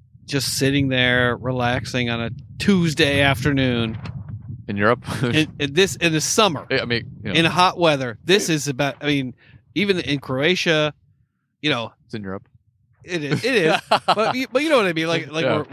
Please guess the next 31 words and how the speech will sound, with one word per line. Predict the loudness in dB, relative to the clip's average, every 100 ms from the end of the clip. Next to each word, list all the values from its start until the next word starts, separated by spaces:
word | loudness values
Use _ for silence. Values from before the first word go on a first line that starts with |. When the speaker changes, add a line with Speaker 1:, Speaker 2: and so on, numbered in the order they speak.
| 2
Speaker 1:
we're |
on | 2
the | 0
beach. | -2 0 0 -2
Instead | -4 -2 -2
Speaker 2:
Yeah. | -2
Speaker 1:
of |
drinking | -2 0 0
a | 0
Speaker 2:
But | 2
it's |
not, | 4 4 4
Speaker 1:
lager | 4 4
or | 2 0
a |
pilsner. | -2 0 0 0 0
Speaker 2:
it's | 4
not | 4 2
strong, | -2 2 4 4 0
though. | -2
That's | -4 -2
the |
thing. | -2 0
Like, | 0 -2
you | -2
could | -2
drink | -4 -2
a |
lot | -4 -4 -4 -2 0
of | 2
these, | 2 4 0 -4